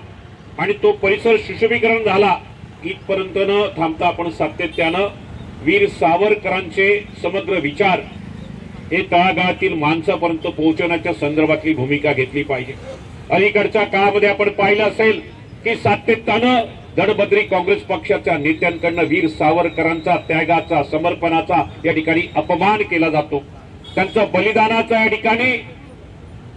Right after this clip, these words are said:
हे लोक चेष्टा करतात, तिरस्कार करतात आणि म्हणून मी आपल्याला नम्रपणाने सांगेल की अशा काँग्रेसच्या पुढाऱ्यांना त्यांची औकात दाखवण्याची या ठिकाणी गरज आपल्याला या ठिकाणी आहे.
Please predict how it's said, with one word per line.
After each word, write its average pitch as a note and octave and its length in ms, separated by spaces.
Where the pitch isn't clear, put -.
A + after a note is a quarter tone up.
हे A3 220
लोक A3 180
चेष्टा B3+ 560
करतात, B3 440
तिरस्कार A#3+ 480
करतात A3+ 500
आणि F#3+ 160
म्हणून G3+ 280
मी F3 140
आपल्याला F#3 380
नम्रपणाने E3+ 600
सांगेल F3 480
की F#3 120
अशा G3 440
काँग्रेसच्या F3 680
पुढाऱ्यांना F3 600
त्यांची E3+ 300
औकात G3+ 440
दाखवण्याची E3 720
या E3 100
ठिकाणी D3+ 320
गरज C#3 280
आपल्याला C3+ 320
या B2 60
ठिकाणी B2 260
आहे. A2 100